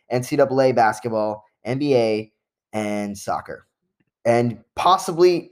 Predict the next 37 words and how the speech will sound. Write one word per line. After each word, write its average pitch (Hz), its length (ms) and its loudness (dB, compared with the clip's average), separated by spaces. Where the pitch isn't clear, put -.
if 170 240 -6
we 156 120 -2
want 143 320 2
to, 139 280 -6
we 123 140 -6
can 117 160 -8
get 107 220 -6
to 110 440 -6
N 110 160 -8
C 117 200 -10
double 104 240 -4
A 98 100 -4
football. 82 540 -8
All 139 100 4
right, 107 220 4
so 127 220 2
let's 131 200 2
start 147 260 4
off 143 140 4
with 131 120 -4
the 123 100 4
N 120 100 2
F 120 100 -6
L. 110 360 -6
Starting 156 260 2
off 151 160 4
with 151 120 -2
the 147 100 2
N 139 80 0
F 135 120 -4
L, 127 440 0
well, 120 360 2
the 107 100 -6
Seahawks - 800 -2
have 120 240 -6
just - 240 -14
clinched - 480 -12